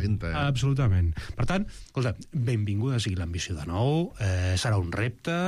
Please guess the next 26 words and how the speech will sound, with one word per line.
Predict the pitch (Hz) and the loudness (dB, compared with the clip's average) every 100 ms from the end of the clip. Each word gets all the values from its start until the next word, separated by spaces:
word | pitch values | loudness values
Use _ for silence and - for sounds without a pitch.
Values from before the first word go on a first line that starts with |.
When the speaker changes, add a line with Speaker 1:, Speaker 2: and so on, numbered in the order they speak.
| 196 - - - | -2 -6 -12 -6
Speaker 2:
espero | 104 - 165 156 | -4 -2 0 0
que | 117 | 0
es | 107 | -2
faci | 107 | -2
efectiu, | 107 - - 120 165 - | -2 -4 0 2 0 -2
espero | 110 101 104 | -6 -2 0
que | 98 | 0
es | |
faci | 107 92 | 0 -2
efectiu, | - 107 139 175 180 - - - | -4 -6 0 0 -2 -12 -14 -10
espero | - 104 - 196 214 190 - | -4 -4 0 0 0 -2 -4
que | 120 110 104 _ _ _ _ _ - | -2 -2 -6 _ _ _ _ _ -6
qui | 104 | -4
sigui | 95 143 131 117 | -2 0 0 0
que | |
governi | 101 104 104 101 | 2 2 2 2
la | 90 | 2
Generalitat, | 98 85 87 85 98 92 - - - - - - | 2 2 -2 0 0 -2 -6 -12 -12 -12 -10 0
doncs, | 95 92 87 | 2 4 2
ho | |
faci | 95 - 95 - | 2 2 0 2
amb | 101 104 | 2 2
les | 95 92 | 2 2
mà-, | 98 107 127 | 4 2 2
màximes | 127 127 131 120 110 | 2 2 0 2 2
aspiracions, | 101 - 101 98 101 104 95 87 - | 2 2 0 2 2 2 2 -2 -6